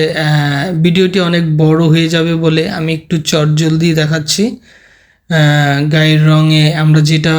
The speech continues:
ভাবছিলাম যে ব্রাউন কালারটা ইউজ করব শুরুতে, ব্রাউন কালারটা দেওয়ার পরে একদম লাইট ব্রাউনটা দেব, তারপরে স্কিন কালারটা দেব,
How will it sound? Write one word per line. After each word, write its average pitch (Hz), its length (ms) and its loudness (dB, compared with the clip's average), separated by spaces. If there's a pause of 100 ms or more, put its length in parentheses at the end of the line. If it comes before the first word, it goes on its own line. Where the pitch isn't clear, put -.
(120)
ভাবছিলাম 156 840 -2
যে 151 180 0 (220)
ব্রাউন 165 380 0
কালারটা 156 440 0
ইউজ 151 300 0
করব 156 440 0
শুরুতে, 156 540 0 (840)
ব্রাউন 160 420 2
কালারটা 175 640 -2
দেওয়ার 160 420 0
পরে 165 600 -2 (1120)
একদম 156 440 4
লাইট 151 380 2
ব্রাউনটা 165 480 0
দেব, 175 380 0
তারপরে 147 420 -2
স্কিন 156 440 2
কালারটা 143 440 0
দেব, 135 240 -4